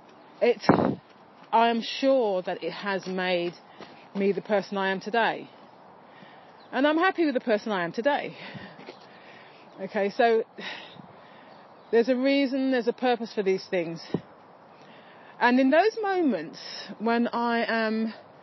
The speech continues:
sharing my story with someone, and at the end of the conversation, they are physically and emotionally calmer than they were when they first started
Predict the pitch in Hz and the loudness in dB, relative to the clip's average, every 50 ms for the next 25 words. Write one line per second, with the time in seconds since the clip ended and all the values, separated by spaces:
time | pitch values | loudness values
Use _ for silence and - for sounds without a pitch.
0 | - - - - - - - - - 285 277 269 277 285 285 294 285 269 240 220 | -20 -20 -20 -16 -10 -6 -2 2 4 4 6 6 4 2 2 0 -2 -2 -2 -4
1 | 214 - - - - 226 214 220 220 214 208 196 190 190 185 180 - - - 180 | -6 -6 -4 0 2 4 4 4 4 4 2 0 0 -2 -4 -8 -14 -8 -6 -4
2 | 185 - - - 190 170 156 147 151 147 - 151 160 151 - - - - - - | -4 -4 -4 -4 -4 -4 -4 -6 -8 -8 -8 -10 -12 -16 -16 -20 -20 -20 -20 -20
3 | - - - - - - - - - - - - - - - - 226 233 240 - | -20 -20 -20 -20 -20 -20 -20 -20 -20 -18 -18 -18 -18 -12 -6 -2 0 0 0 0
4 | 190 240 240 262 269 294 294 302 285 285 233 262 254 - 269 269 240 202 240 - | 0 2 2 4 4 4 4 4 2 0 -2 -6 -6 -2 0 0 0 0 -2 -2
5 | - 247 233 233 226 - - 233 170 151 156 151 - - - - - - - - | 2 2 2 2 2 -2 -4 -6 -6 -6 -8 -12 -14 -20 -20 -20 -20 -20 -20 -20
6 | - - - - - - - - - - - - - 240 254 262 262 247 240 - | -20 -20 -20 -20 -20 -20 -20 -20 -20 -20 -10 -2 2 4 6 6 6 4 2 0
7 | - - - - - - 330 320 285 - 269 - - - - - 190 175 175 170 | -6 -18 -20 -6 0 4 4 4 6 4 2 -2 -2 -4 -6 -2 -2 0 0 -2
8 | 170 - - - - - - - - - - - - - - - - - - - | -4 -6 -8 -8 -8 -8 -12 -14 -20 -20 -20 -20 -20 -20 -20 -20 -20 -20 -20 -20
9 | - - - - - 240 233 226 220 220 220 196 - 233 220 226 240 240 254 247 | -20 -18 -8 -2 0 2 2 2 2 0 -2 -2 -2 0 0 2 2 2 2 0
10 | - - 240 226 208 196 196 190 - - - - - - - - - - - - | -2 -2 -2 0 2 2 0 0 -2 -12 -20 -20 -20 -20 -20 -16 -4 0 2 2
11 | - - 262 254 262 262 262 247 226 202 165 147 156 165 165 - - - - - | 2 2 2 4 4 4 4 2 2 -2 -4 -6 -6 -10 -12 -14 -20 -20 -20 -20
12 | - - - - - - - - - - - - 214 214 208 214 214 208 202 190 | -20 -20 -20 -20 -20 -20 -20 -20 -20 -6 0 2 2 4 4 4 4 2 2 2
13 | 202 208 202 196 202 196 196 202 190 185 180 190 190 190 180 180 - 202 196 196 | 2 2 2 2 2 0 0 -4 -6 -6 -4 -2 0 0 0 -2 0 2 2 2
14 | 190 - - 208 196 185 180 - 190 | 2 0 -2 -2 -2 -2 -2 -4 -8